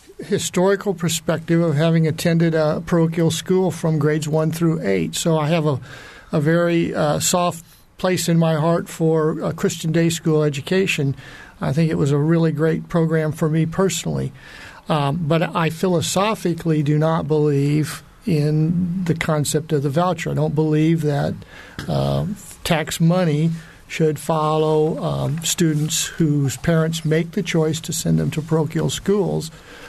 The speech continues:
uh, to the parochial schools because of the separation of church and state issue.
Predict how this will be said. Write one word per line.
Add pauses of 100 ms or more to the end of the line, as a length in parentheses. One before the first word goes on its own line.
(200)
uh, (560)
to
the
parochial
schools
because
of
the (460)
separation
of
church
and
state
issue.